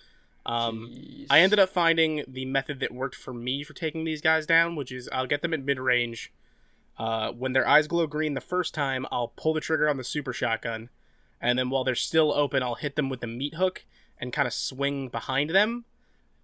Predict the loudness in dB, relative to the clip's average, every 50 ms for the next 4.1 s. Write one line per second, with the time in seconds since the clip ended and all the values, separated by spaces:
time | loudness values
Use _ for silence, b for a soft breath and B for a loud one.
0 | -8 -4 -2 2 4 4 4 4 0 0 0 2 4 4 6 4 4 2 2 2
1 | 2 2 2 2 0 0 -2 -6 -12 -16 -8 -2 -2 0 2 4 6 6 6 6
2 | 4 0 0 0 0 0 0 -2 -4 -6 -2 -2 -2 -2 2 2 2 2 2 2
3 | 2 2 4 4 2 0 0 0 0 2 0 0 -2 -2 -4 -6 -6 -6 -8 -8
4 | -10 -10